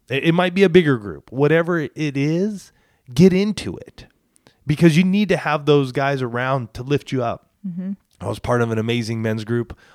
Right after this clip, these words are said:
Speaker 1: on Mondays. I haven't been for quite some time.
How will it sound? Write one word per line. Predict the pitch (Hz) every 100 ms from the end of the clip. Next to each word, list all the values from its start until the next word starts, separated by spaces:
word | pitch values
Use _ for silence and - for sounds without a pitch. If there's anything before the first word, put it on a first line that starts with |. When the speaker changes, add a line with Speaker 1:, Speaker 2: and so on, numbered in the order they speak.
| -
Speaker 1:
on | 123 123
Mondays. | 123 123 117
I | 107
haven't | - 120 110 107
been | 110 110
for | - 104 95 - _ _
quite | 135 127 -
some | 120
time. | 110 113 107 98 98